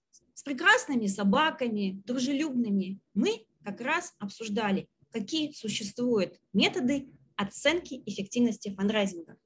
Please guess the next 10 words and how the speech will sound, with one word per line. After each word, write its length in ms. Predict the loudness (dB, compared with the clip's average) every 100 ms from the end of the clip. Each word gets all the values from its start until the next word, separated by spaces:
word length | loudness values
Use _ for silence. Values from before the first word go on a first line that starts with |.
| _ _ -20 -20 -8
Как 280 | 4 4 4
поставить 640 | 0 0 4 6 6 4
К 60 | 0 -2
П 100 | 4
I 200 | 6 6
фандрайзеру? 760 | 4 -2 -2 -2 -4 -8 -18 -20 _ _ _ -6
Как 260 | 2 4 4
оценивать 840 | 2 2 6 8 8 8 6 4
метрики 560 | 6 6 6 2 0 0
эффективности 1200 | 0 0 -4 -4 4 6 8 6 4 0 -8 -10